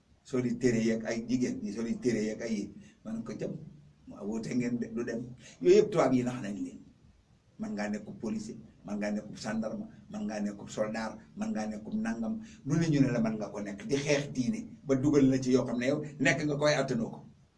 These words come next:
Góor,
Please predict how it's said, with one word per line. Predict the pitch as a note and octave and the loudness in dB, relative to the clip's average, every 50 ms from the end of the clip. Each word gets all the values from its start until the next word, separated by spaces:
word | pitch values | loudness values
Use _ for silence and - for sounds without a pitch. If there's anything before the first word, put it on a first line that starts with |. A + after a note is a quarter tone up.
| _ _ _ _ _ - - - - - _ _ _ _ _ _ _ - - - - _ _ _ _ - C#3 C#3 - - - B2+ A#2+ - - - - - - - - - - _ _ _ _ _ _ _ _ _ _ _ _ _ _ _ - - - - _ _ _ _ _ _ _ _ _ _ _ _ _ _ _ _ _ _ _ _ _ _ _ _ _ _ _ - | _ _ _ _ _ -20 -20 -20 -20 -20 _ _ _ _ _ _ _ -20 -20 -20 -20 _ _ _ _ -20 -20 -20 -20 -20 -20 -20 -20 -20 -20 -20 -20 -20 -20 -20 -20 -20 -20 _ _ _ _ _ _ _ _ _ _ _ _ _ _ _ -20 -20 -20 -20 _ _ _ _ _ _ _ _ _ _ _ _ _ _ _ _ _ _ _ _ _ _ _ _ _ _ _ -10
Góor, | - B2 C3 E3+ F#3 G3+ G#3+ G#3 - - | -8 2 8 10 10 10 10 8 6 4